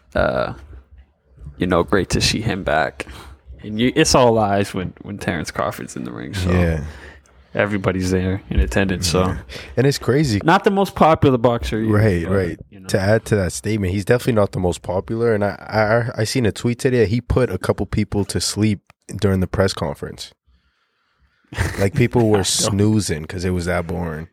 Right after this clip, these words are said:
Speaker 2: He, he literally had, like, four three-word responses back to back.
Speaker 1: He, he's a man of few words.
Speaker 2: Yeah.
Speaker 1: That is one thing about him. He's not very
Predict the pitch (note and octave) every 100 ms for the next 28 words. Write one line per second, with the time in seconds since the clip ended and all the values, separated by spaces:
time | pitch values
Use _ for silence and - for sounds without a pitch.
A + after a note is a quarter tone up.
0 | _ - A#2 A2 G#2+ A#2 A#2+ A#2 G#2+ G2+
1 | G2 F2+ - G#2 G2+ F#2+ - F2 F#2 F2+
2 | E2+ E2+ - E2 E2 - E2+ - G#2 F#2+
3 | F2 - E2 E2+ C#2+ - _ _ _ _
4 | _ _ _ _ _ _ _ - G#2 B2+
5 | B2 A2+ - B2+ C3 B2+ B2 A2+ A#2 B2
6 | B2 A2+ - A#2 A2 G#2+ G#2+ E2+ D#2+ G#2+
7 | A2 G#2 G#2 G#2 A#2 A2 A2 G#2 F#2+ G2+
8 | G2 F#2+ G2+ G#2 A#2 A#2 F#2+ A2 A#2 A#2
9 | A#2 A2+ A2